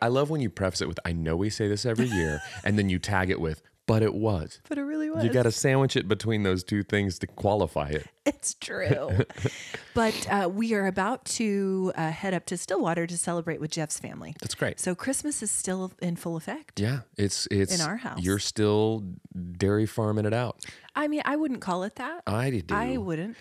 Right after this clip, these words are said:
Speaker 1: You're, but yours, okay, the Christmases
Speaker 2: I will
Speaker 1: are di-,
Speaker 2: never call
Speaker 1: you
Speaker 2: it
Speaker 1: got
Speaker 2: that.
Speaker 1: different Christmases, though, 'cause, like, they do a different vibe, right? Like, the food's gonna be different, so it's
Speaker 2: Feliz
Speaker 1: cool.
Speaker 2: Navidad.
Speaker 1: It's great, because you're getting, like, a little south of the border. Do you wanna borrow my shorts?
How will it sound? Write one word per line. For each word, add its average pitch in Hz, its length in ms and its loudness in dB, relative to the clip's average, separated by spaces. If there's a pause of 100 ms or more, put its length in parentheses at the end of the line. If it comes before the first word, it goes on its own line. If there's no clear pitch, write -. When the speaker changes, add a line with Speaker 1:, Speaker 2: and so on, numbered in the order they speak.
Speaker 1:
You're, 147 240 6
but 113 160 0
yours, 143 260 2
okay, 110 220 0
the 101 120 -4
Christmases 185 440 -4
Speaker 2:
I 208 120 2
will 185 80 4
Speaker 1:
are 156 60 0
di-, 151 180 2
Speaker 2:
never 147 220 0
call 123 260 -8
Speaker 1:
you 117 60 2
Speaker 2:
it 110 40 2
Speaker 1:
got 123 120 2
Speaker 2:
that. 107 100 -6
Speaker 1:
different 127 300 2
Christmases, - 540 -4
though, - 180 -8
'cause, 98 160 -2
like, 104 160 0
they 120 100 2
do 135 160 0
a 117 60 4
different 92 380 0
vibe, 82 340 -4 (260)
right? 90 280 -2
Like, 87 160 -6
the 90 100 -4
food's 98 320 0
gonna 98 160 2
be 95 80 2
different, 95 380 0
so 123 100 0
it's 135 80 -2
Speaker 2:
Feliz 160 320 0
Speaker 1:
cool. 156 80 -4
Speaker 2:
Navidad. 139 440 -2
Speaker 1:
It's - 120 -4
great, 160 240 -2 (160)
because 90 240 -4
you're 113 100 0
getting, 110 320 2
like, 87 180 0
a 85 80 2
little 87 360 0
south 90 340 -2
of 85 60 -8
the 82 80 0
border. 92 340 0
Do 87 60 -4
you 107 60 0
wanna 156 140 -2
borrow 156 200 -4
my 139 120 -2
shorts? - 440 -8